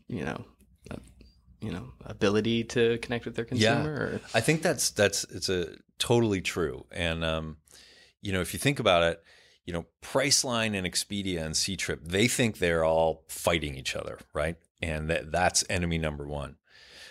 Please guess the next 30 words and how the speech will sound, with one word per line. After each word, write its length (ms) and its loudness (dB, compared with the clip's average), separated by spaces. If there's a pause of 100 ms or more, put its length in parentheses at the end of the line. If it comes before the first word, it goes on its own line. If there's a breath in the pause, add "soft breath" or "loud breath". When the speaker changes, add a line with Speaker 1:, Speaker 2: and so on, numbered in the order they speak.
(140 loud breath)
Speaker 2:
But 100 4
when 220 4
you 80 6
think 220 2
about 240 2
that 160 6
experience, 540 2
that 220 4
sort 220 -2
of 60 -6
flow 720 4
of 180 0
traffic 480 0
and 100 -8
value 340 2
that 140 -2
I 60 -2
was 120 -6
talking 260 2
about, 200 -2
where 140 -4
someone 240 -2
does 240 4
that 160 2
search 240 2
on 120 0
Google, 340 0
goes 280 2
to 60 -6
Travelocity, 840 -2